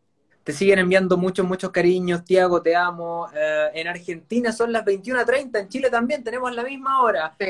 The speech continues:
Speaker 2: la misma hora,
Speaker 1: Em,
Speaker 2: estamos cerquita.
Speaker 1: mira, preguntan por aquí, ¿fue difícil grabar el video de tu juego en pandemia?
Speaker 2: A ver, eh, digamos que en noviembre, lo grabamos en noviembre,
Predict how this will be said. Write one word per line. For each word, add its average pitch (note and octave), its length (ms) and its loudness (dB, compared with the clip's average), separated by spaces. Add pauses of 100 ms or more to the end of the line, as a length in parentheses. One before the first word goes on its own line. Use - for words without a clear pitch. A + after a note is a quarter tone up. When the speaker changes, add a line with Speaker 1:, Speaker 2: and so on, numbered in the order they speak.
Speaker 2:
la - 100 2
misma G3 260 6
hora, F#3 80 2
Speaker 1:
Em, F#3+ 80 -6
Speaker 2:
estamos F#3 180 -4
cerquita. F#3+ 420 -10 (340)
Speaker 1:
mira, F#3+ 360 0
preguntan G#3+ 720 0
por A3 160 0
aquí, F#3 440 -4
¿fue C4+ 240 2
difícil G#3 680 -4
grabar F3 540 2 (200)
el D3+ 200 -4
video F3+ 420 4
de G#3+ 140 4
tu G3+ 140 -2
juego D#3+ 540 -2
en A#3+ 220 -2
pandemia? B3 640 0 (2000)
Speaker 2:
A F#3+ 160 -2
ver, F3 300 -10 (580)
eh, G3+ 420 -16
digamos C#4 380 -8
que F#3+ 400 -10
en F3+ 120 -14
noviembre, A#3+ 760 -8
lo F3+ 100 -8
grabamos G3 340 -6
en F3+ 60 -20
noviembre, F#3+ 540 -14